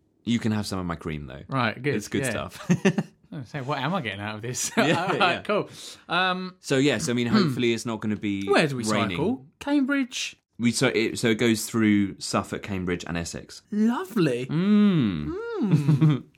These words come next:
Speaker 1: Mm.
Speaker 2: Nice.
Speaker 1: And uh, uh, these Wiggle events are really well organised.
Speaker 2: Wiggle?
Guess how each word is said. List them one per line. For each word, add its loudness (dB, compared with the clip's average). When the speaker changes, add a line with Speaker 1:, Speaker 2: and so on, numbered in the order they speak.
Speaker 1:
Mm. -8
Speaker 2:
Nice. 0
Speaker 1:
And 0
uh, 2
uh, -2
these 0
Wiggle 0
events -4
are -6
really -2
well -4
organised. -2
Speaker 2:
Wiggle? 2